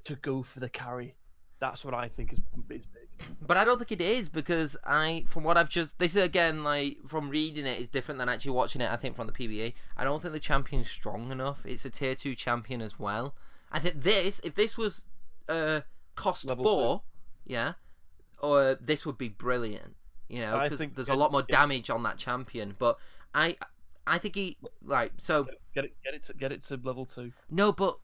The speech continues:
Speaker 2: but, okay, so if you've not killed that carry, which it's instantly appeared next to,
Speaker 1: M-,
Speaker 2: Yasuo's just
Speaker 1: maybe
Speaker 2: gonna
Speaker 1: that
Speaker 2: die anyway.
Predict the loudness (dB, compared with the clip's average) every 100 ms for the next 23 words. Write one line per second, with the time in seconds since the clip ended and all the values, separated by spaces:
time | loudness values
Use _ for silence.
0 | -14 -2 -2 0 -2 2 0 0 -2 -2
1 | -4 -4 -2 2 2 2 -2 2 2 2
2 | 0 0 -2 -2 -2 -2 -4 -10 -12 -10
3 | -8 -8 -8 -2 0 2 0 -2 -2 -4
4 | -2 0 0 0 -6 -8 -10 -8 -4 -2
5 | 0 0 0 0 -2 -2 -2 -2 -2 0
6 | 2 0 -2 -2 -4 -6 -8